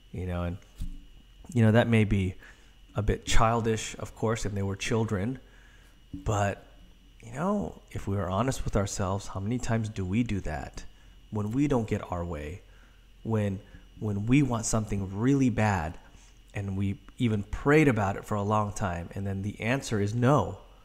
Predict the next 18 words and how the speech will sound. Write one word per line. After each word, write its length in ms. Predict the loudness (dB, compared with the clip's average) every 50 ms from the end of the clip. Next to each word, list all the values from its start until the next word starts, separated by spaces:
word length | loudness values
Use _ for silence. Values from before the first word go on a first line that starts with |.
| -20 -20 -20 -20 -20 -20 -20 -20 -20 -10 -6 -4
and 180 | -2 -2 0
God 320 | 2 2 2 0 0 0 2
doesn't 360 | 4 4 4 2 0 -2 -4 -4
end 200 | -4 -4 -2 -2
up 160 | -4 -6 -6
giving 300 | -4 -4 -4 -2 -4 -4
us 200 | -4 -4 -6 -6
what 360 | -8 -4 0 0 0 0 0
we 140 | 0 0 0
want? 460 | 0 0 -2 -4 -4 -6 -8 -10 -12 -14 -18 -20 -20 -20 -20 -20 -20 -20 -20 -20 -20 -20 -20 -20 -20 -20 -20 -20 -20 -20 -20 -20 -18
How 200 | -8 -6 -4 -2
many 220 | -2 -2 -2 -2
of 100 | -2 -2
us 260 | -2 -2 -2 -2 -4 -6
kinda 480 | -6 -4 -4 -2 -2 -2 -2 -4 -4 -6 -8 -14 -20 -20 -20 -20 -20 -20 -20 -20 -20 -20 -10 -4
act 260 | -2 -2 -2 -2 -4 -6
like 200 | -6 -6 -4 -2
that, 340 | 0 0 0 0 -2 -4